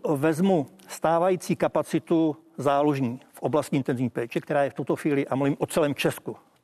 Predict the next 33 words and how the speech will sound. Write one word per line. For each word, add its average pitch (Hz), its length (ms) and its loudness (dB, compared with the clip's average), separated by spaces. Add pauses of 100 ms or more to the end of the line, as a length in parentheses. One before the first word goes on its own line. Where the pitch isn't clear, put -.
ta 131 100 0
variabilita 135 600 2
mezi 123 220 2
těmi 139 160 -2
kraji 127 280 0
je 123 60 2
pochopitelně 131 360 -2
velmi 131 260 2
vysoká. 123 440 -2 (880)
V - 60 -20
tuto 175 240 2
chvíli - 240 2
ten 170 140 -2
systém 165 360 -2
má 147 160 2
záložní 139 400 2
kapacitu 135 600 -2 (340)
tisíc - 560 0
lůžek 151 420 0
intenzivní 127 440 -4
péče 160 560 -6 (260)
pro 156 160 0
všechny 170 320 0
pacienty 147 460 0
vyžadující 131 600 0
intenzivní 120 480 -6
péči 151 640 -6 (520)
a 127 120 0
zhruba 160 440 2 (360)
sedm 202 380 0
tisíc 165 360 -2
dvě 139 240 0
stě 151 420 0